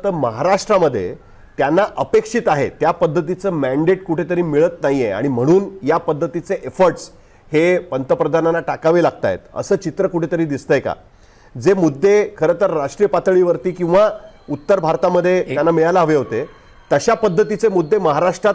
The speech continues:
Speaker 1: वर्कआउट होत नाहीयेत, म्हणून त्यांना अशा पद्धतीची गोष्टी कराव्या लागल्यात, असं कुठेतरी तुम्हाला वाटतंय का?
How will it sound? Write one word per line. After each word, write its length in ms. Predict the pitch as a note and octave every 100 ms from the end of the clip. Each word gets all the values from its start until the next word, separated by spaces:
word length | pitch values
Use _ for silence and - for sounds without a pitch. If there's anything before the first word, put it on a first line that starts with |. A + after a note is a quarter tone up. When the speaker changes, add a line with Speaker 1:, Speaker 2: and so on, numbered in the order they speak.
| E3+
Speaker 1:
वर्कआउट 460 | D#3 D#3+ - A#3
होत 120 | G3 G3
नाहीयेत, 240 | F#3 D#3+ B2+ A#2
म्हणून 220 | D#3 G#3+
त्यांना 220 | F#3+ F#3+
अशा 220 | F3+ G3
पद्धतीची 500 | F3+ E3 E3 E3+ F#3
गोष्टी 300 | D#3+ D#3+ F3+
कराव्या 320 | D#3 C#3+ D#3
लागल्यात, 280 | D3+ D3 C#3 - - -
असं 180 | - F#3
कुठेतरी 320 | E3+ D#3+ D#3+
तुम्हाला 280 | D#3 D3 C#3+
वाटतंय 320 | A#2 G#2+ G#2
का? 100 | F#2